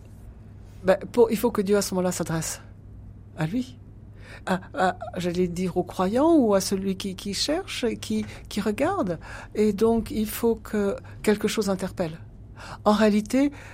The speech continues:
cette, euh, représentation peut pas être dans la, quelle que soit sa qualité picturale, ne peut pas être dans la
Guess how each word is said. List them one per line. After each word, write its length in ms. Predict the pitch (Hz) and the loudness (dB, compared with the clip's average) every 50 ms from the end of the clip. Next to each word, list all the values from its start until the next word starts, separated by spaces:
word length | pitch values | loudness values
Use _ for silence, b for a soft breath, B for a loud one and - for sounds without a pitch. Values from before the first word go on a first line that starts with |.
| B B - | B B -4
cette, 520 | - - - - 226 214 214 - - - - - | -2 0 2 4 4 2 2 -2 -8 -6 0 2
euh, 260 | 190 185 180 180 175 | 2 4 4 4 2
représentation 760 | 170 - 220 220 - 220 208 208 208 - 208 190 - - 233 | 2 0 -2 0 0 0 0 0 0 0 0 0 0 -2 -2
peut 160 | 220 - 190 | -2 -2 -4
pas 140 | 185 - 190 | -2 0 0
être 100 | 185 185 | 0 0
dans 140 | 175 160 160 | 0 0 2
la, 200 | 165 165 160 156 B B B B B B B - - - | 2 2 0 -2 B B B B B B B -16 -8 -2
quelle 160 | - 170 156 | -2 -2 0
que 120 | - 180 | 0 -2
soit 200 | 170 - 208 185 | 0 2 2 2
sa 160 | 175 - 156 | 2 0 -2
qualité 540 | 139 - 160 156 165 - - 185 175 156 - B B B B - | -2 -2 -2 -2 -2 -2 0 2 2 2 0 B B B B -4
picturale, 720 | - 196 180 - - - 175 170 - 185 202 247 285 311 285 B B B B B B | -2 -2 -2 -2 -2 -4 -4 -2 0 4 4 6 6 4 2 B B B B B B
ne 120 | 180 180 180 | -2 -2 0
peut 120 | - 190 | 0 0
pas 200 | 190 - 190 190 | 0 0 2 2
être 200 | 196 196 - - | 2 0 -2 -2
dans 160 | 170 170 160 | 0 0 2
la 220 | 160 160 156 151 | 2 2 0 -2